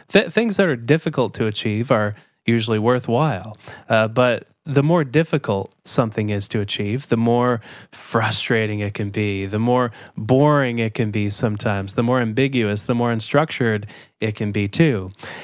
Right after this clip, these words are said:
And indeed, all of these are attributes of tasks that we tend to procrastinate on.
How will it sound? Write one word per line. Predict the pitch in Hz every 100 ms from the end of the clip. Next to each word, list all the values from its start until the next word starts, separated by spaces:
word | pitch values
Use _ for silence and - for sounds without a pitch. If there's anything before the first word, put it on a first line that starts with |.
| -
And | 123 123 120
indeed, | 127 131 120 170 156
all | 110 135 175
of | 135
these | 120 113 113 -
are | 120 117 117 117
attributes | 123 131 - 113 110 110
of | 117
tasks | 107 113 107 - -
that | 123 110
we | -
tend | 113 120 113
to |
procrastinate | 104 107 143 160 - 110 98
on. | 98 95